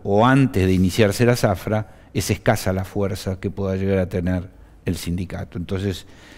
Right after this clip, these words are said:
eso ya es una costumbre y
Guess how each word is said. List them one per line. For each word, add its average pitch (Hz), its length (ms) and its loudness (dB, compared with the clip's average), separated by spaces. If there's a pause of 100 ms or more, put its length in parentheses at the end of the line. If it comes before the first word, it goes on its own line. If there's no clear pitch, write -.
(800)
eso 101 320 2
ya 101 220 4
es 98 140 0
una 95 200 2
costumbre 139 800 4 (600)
y 139 340 2